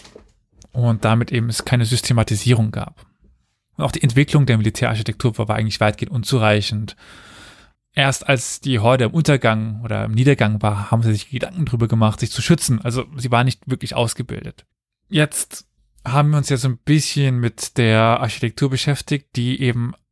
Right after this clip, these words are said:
ja, es gab sie in den Grenzregionen, in, äh,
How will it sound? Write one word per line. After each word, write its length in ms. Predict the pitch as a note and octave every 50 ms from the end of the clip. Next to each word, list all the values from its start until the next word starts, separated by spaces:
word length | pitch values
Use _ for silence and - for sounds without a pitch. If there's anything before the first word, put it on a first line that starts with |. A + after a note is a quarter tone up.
| _ _ _ -
ja, 380 | - B2+ A#2+ A2+ A2 G2+ G#2
es 220 | - - - - -
gab 260 | F3+ F#3+ G3 F#3+ -
sie 140 | - D3 -
in 280 | B2+ C3 B2+ B2 B2
den 300 | - B2+ B2+ B2 B2 B2 B2
Grenzregionen, 960 | - - D3 D3+ D3 - - C3+ B2 - C3 A#2+ B2 B2+ B2 B2 B2 B2 B2+
in, 540 | - - - A#2+ A2 A2 A2+ A#2 A#2 A#2 A2+
äh, 120 | B2 A2